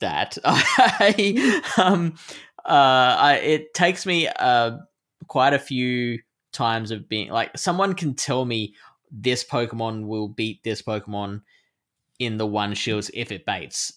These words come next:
and that will, and I'll kinda nod, <laughs> and then, uh, an hour later, I will have completely forgotten that. It sounds like that is a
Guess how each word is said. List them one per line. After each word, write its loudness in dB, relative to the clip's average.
and -4
that -2
will, -6
and -2
I'll 2
kinda -2
nod, 0
<laughs> -6
and 0
then, 2
uh, 2
an -4
hour 4
later, 4
I 2
will 2
have -4
completely -4
forgotten -6
that. -6
It -6
sounds 2
like 4
that 2
is -2
a -2